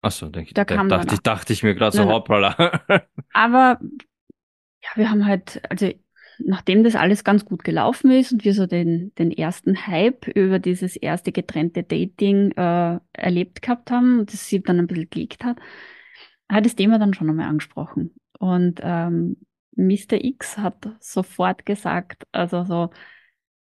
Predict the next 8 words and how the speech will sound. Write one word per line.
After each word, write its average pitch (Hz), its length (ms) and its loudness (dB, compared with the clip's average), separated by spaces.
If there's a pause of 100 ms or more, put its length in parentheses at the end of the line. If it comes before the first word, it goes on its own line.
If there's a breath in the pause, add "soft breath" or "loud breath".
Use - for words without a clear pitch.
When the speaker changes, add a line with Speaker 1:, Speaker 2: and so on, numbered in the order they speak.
(140)
Speaker 2:
er 185 340 2
würde 190 260 4
dann 185 300 4
niemals 202 480 2
zustimmen, 190 580 0
wenn 175 140 2
er 175 60 4
nicht 170 200 0